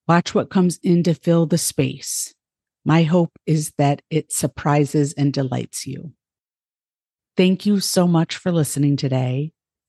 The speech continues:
If you need help stopping drinking from the fire hose, I would love to be your coach. You can go to melissa parsons coaching dot com, click on the Work With Me tab, and book your consult on my calendar.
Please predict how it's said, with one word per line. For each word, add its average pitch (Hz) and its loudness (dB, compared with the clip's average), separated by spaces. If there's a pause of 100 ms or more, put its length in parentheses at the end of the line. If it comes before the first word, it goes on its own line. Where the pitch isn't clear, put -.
(220)
If 156 0
you 170 2
need 190 2
help 170 0 (220)
stopping 180 0 (440)
drinking 170 2
from 170 0
the 185 0
fire 151 2
hose, 143 0 (380)
I 151 2
would 147 -2
love 151 0
to 156 -2
be 156 -2
your 147 0
coach. - -6 (500)
You 156 -2
can 156 0
go 147 2
to 147 2
melissa 147 2
parsons 160 0
coaching 160 -2
dot 160 0
com, 135 -2 (460)
click 170 -2
on 175 4
the 165 2
Work 156 0
With 170 -2
Me 151 4
tab, 127 -2 (100)
and 143 -2
book 156 -2
your 170 -6
consult 143 -4
on 135 0
my 131 0
calendar. 131 -10